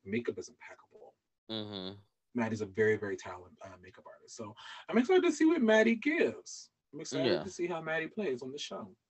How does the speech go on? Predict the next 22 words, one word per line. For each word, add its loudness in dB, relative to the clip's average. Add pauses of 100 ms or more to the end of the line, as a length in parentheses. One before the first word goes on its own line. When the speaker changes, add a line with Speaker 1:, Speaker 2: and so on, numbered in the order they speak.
(140)
Speaker 2:
Yeah, 8
but 4
what 8
we 12
will 8
not 8
do -6 (140)
is, 8
um, 12
and 2
Maddie's, 8 (300)
uh, 6
Maddie 8
posted 2
this, 0
uh, 10 (1160)
this 0
statement 10
online 10
where 0
Maddie 6
was -8